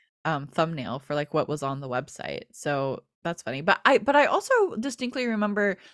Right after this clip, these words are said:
there being also, like, so maybe that was, like, a Halloweenks, like, in two thousand six game.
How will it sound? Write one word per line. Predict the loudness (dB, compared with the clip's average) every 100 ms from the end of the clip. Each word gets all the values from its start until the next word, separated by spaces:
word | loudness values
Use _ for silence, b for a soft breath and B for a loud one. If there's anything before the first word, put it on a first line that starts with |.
| 0
there | 2
being | 2 0 -2 -4 -2 2
also, | 2 2 0
like, | 0 -4 -4
so | -12 -8
maybe | 0 2 2
that | 2
was, | 2
like, | 0 -2
a |
Halloweenks, | 0 2 2 0 -4 -4
like, | -2 -2 -6 b -6
in | -6
two | -2
thousand | 0 0 0 -10
six | -10 -4 -4 -4
game. | -2 0 0 -2